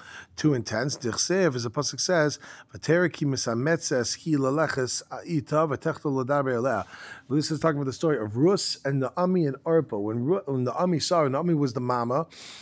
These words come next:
Rus and Orpah had married kids, and when, when Rus saw, when Naomi saw, when their, when their son, when her sons died, she wanted to send away Rus and, and Orpah, who weren't Jewish,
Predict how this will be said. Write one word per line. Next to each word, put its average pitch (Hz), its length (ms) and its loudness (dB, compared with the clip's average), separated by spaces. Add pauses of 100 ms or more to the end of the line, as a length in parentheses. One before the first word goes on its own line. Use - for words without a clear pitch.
(200)
Rus 160 360 2
and 139 260 0
Orpah 175 400 2
had 135 200 2
married 143 580 0
kids, 139 400 -4
and 131 140 -6
when, 135 340 -2
when 131 380 -2
Rus 147 320 0
saw, 170 360 4
when 139 180 0
Naomi 151 260 0
saw, 151 400 2
when 113 180 -4
their, 117 160 -4
when 113 160 -4
their 110 320 -4
son, 131 300 -8
when 117 120 -4
her 113 60 -4
sons 131 380 -2
died, 131 360 -2 (440)
she 110 100 -4
wanted 151 200 2
to 123 80 -6
send 156 280 0
away 160 220 4
Rus 143 380 2
and, 139 500 0 (200)
and 131 120 0
Orpah, 160 340 2
who 127 120 0
weren't 151 320 2
Jewish, 175 520 0